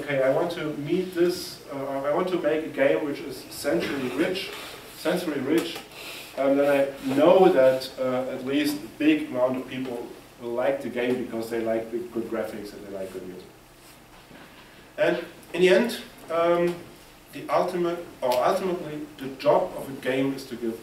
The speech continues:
pleasure. Just to, I, I'm, I'm re-, keep repeating myself, because games are all about fun. The job of a game is provide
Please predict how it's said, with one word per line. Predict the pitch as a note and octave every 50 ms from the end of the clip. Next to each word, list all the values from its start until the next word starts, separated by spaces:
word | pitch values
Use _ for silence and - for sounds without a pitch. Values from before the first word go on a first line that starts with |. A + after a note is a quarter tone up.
| - -
pleasure. | A2 G#2 G#2 G#2 G#2 F#2+ - - - - - - -
Just | B2+ B2+ - - -
to, | B2 A#2 A2+ A2+ A2+ - - - - - - B2+
I, | B2+ B2+ C3
I'm, | C3+ C#3 D3+
I'm | C#3+ C#3
re-, | C#3 C#3 - - - - -
keep | F3+ F3 -
repeating | C#3+ - D3+ F#3 - - -
myself, | A2+ - - - A#2 A#2 A#2+ A#2+ -
because | A#2+ A2+ - -
games | - A#2+ A#2+ F#2 F#2 -
are | -
all | A2+ A#2+ B2+ B2+
about | B2 A#2+ A#2 A#2 - -
fun. | - B2 C3 C#3+ D#3 - - - - - - - - - - -
The | -
job | C3 C#3 C#3+
of | C3+ -
a | B2
game | B2 B2 B2 C3 C3 C3
is | C3
provide | C3 C3 B2 A#2 A2+ A#2 A#2